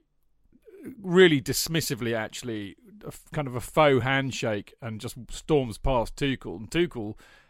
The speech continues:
had his hand and just <laughs> yanked him back like a rag doll. And it all kicked off because apparently it, Tuchel didn't like that. He thought, "No, no, that's disrespectful, mate. I'm not having that," which I thought was quite funny. And that, that was the, the handshake gate.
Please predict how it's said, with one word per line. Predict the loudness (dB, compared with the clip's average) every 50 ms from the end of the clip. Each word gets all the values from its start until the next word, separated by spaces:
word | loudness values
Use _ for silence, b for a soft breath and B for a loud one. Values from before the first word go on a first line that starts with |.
| b
had | -2 -2 0 0
his | 0 -2 -2
hand | 0 0 0 -2 -4 -8
and | -10 -10
just | -10 0 2 2 4 4
<laughs> | 2 2 2 2 2 2 2
yanked | 2 0 0 -2 -2 -4
him | -4 -2
back | 2 2 2 2 2 -2
like | -2 -2 -2 -2 -2
a | -4
rag | 0 2 2 2 2 0 -2 -2
doll. | 0 0 2 2 2 0 -2 -6 B B B B B B B B
And | -4 -2 0
it | 2 2
all | 4 4 4 4 4
kicked | 2 2 2 2 2 0 0
off | 2 2 2 -2 -4 _
because | -4 -2 -2 -2 -4
apparently | 0 2 4 4 4 4 2 0 -2 -2 -4 -8 -10 -12 -14
it, | -16 -16 -16 -16 -16 -14 -2
Tuchel | 0 0 2 2 0 0 -2 -2 -4 _
didn't | -2 -2 0 0
like | 0 2 2 0 -2
that. | -4 -6 -8 -10 -14 -12
He | -10 -10
thought, | -6 -4 -4 -4 -2
"No, | -2 0 0
no, | 2 2 2 2
that's | 2 0 0
disrespectful, | -2 -4 -4 -4 -6 -8 0 2 2 2 2 -2 -6 -6
mate. | -4 -4 -4
I'm | -4 -4 -4
not | -2 -2 -2
having | -2 -4 -6 -6 -6
that," | -6 -8 -10 -12 -18 b b b b b b b
which | -12 -4 0
I | 2 2 2
thought | 2 -2 -4
was | -4 -6
quite | -4 -2 -2 -2 -2 -4
funny. | -4 -6 -6 -6 -4 -6
And | -4 -4 -4
that, | -4 -4
that | -2 -4 -4
was | -4 -4 -6
the, | -6 -6 -6
the | -6 -6
handshake | -4 -4 -4 -6 -6 -6 -6 -6 -6 -6 -8 -12 -10
gate. | -6 -6 -6 -6 -8 -12